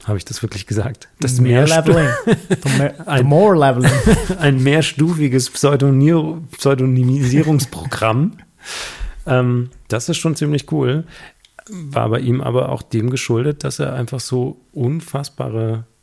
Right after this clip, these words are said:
Speaker 1: ähm, Bühnenangst hat. Und er das Gefühl hatte, er kann sich halt nur ausleben, indem er sich
Speaker 2: Ja.
Speaker 1: abkoppelt von seinem eigentlichen Sein. Und das gelingt dir nicht, wenn halt dein bürgerlicher Name Ben Kinder ist und dein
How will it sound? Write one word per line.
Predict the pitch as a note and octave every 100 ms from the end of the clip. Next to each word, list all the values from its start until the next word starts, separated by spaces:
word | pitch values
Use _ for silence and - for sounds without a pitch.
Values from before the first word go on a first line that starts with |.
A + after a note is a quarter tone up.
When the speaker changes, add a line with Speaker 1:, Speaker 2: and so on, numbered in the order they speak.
| _
Speaker 1:
ähm, | B2 A2 G#2 G#2 G#2 - -
Bühnenangst | C3 F#3+ E3 G#2 G#2 - A#2
hat. | - - _ _ - - - -
Und | B2 B2+
er | A#2 A#2
das | A#2+ D#3 -
Gefühl | A#2+ - B2
hatte, | C3 C3+
er | B2
kann | B2+ B2
sich | A2
halt | A#2
nur | A#2 A2+
ausleben, | B2+ - C3 C3 D3
indem | A#2+ A2 B2
er | A#2+
sich | A#2 C3
Speaker 2:
Ja. | D#3
Speaker 1:
abkoppelt | D3 - C#3+ C#3 C3+
von | - A#2+
seinem | A#2 A#2 A2+
eigentlichen | G2 G#2+ A2 A#2 - G#2
Sein. | A2 G#2 - - - - - _
Und | - B2 G#2+
das | A#2 -
gelingt | A#2 B2+ C#3
dir | B2+
nicht, | C3+ - - _ -
wenn | C3 A2+ A2
halt | A#2 A2+ _ _ - _
dein | - G2+
bürgerlicher | A#2 D#3 A#2+ G2+ A2+
Name | G2 G2 G2 F#2+
Ben | G#2 G#2
Kinder | A#2 A2+ C3+
ist | B2 -
und | A#2+ -
dein | G#2 G#2+ C3+